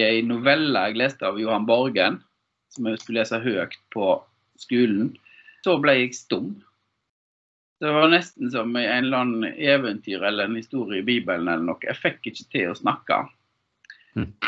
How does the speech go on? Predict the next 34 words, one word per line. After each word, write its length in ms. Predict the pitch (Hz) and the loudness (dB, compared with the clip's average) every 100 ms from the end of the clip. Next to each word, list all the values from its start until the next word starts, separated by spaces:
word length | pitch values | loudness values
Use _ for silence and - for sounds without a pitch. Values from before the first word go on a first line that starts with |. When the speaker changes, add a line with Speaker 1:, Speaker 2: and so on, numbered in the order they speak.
| - | 0
Speaker 1:
Så 140 | 165 | 0
jeg 40 | 165 | 0
sto 360 | - 220 151 | -2 2 4
der 260 | 135 123 127 | 6 4 6
bare 480 | 151 139 123 - 139 | 4 4 4 2 0
og 320 | 127 - - _ _ _ _ _ _ | 0 -2 -4 _ _ _ _ _ _
både 320 | 139 165 151 139 | -6 -2 0 0
lo 380 | 151 151 107 107 | 2 0 -2 -4
og 60 | |
grein 300 | 127 139 113 113 | 0 0 0 -2
på 140 | 120 | -6
samme 240 | 139 127 113 | 0 0 0
tid, 300 | 120 110 - - | -2 -4 -4 -8
uten 320 | 151 - 123 | -10 -6 -6
å 80 | 113 | -6
få 80 | 104 | -6
fram 240 | 131 117 104 | -2 -2 -2
et 140 | - 90 | -4 -6
ord. 180 | 92 - - _ _ | -8 -10 -20 _ _
Så 160 | - | -4
det 140 | 143 - 170 | 0 0 -2
et 140 | 175 | -4
eller 140 | 175 143 | -2 -2
annet 100 | 139 | -2
stengte 560 | - 147 175 170 131 | -4 -2 -2 -8 -12
seg 160 | 120 104 | -8 -4
i 120 | 123 107 | -4 -4
meg 160 | 95 98 | -4 -6
da, 80 | 101 | -6
så 140 | 120 | -6
jeg 80 | 104 | -6
ikke 160 | - 120 | -4 -2
vet 160 | 113 - - | -2 -6 -10
hvorfor. 460 | 123 - 92 90 | -10 -8 -2 -2